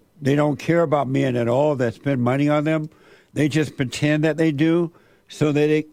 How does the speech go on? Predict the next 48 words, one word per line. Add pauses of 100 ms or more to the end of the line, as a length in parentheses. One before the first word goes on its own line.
they
can
get
the
money.
Women
want
men
that
don't
love
them, (400)
that
cannot
control, (200)
that
they
cannot
control. (440)
And
if
they
can
get
you
to
spend
money
on
you,
on
them, (1700)
they
have
control
over
you.
In
the
good
old
days,
men
did
not
spend
money
on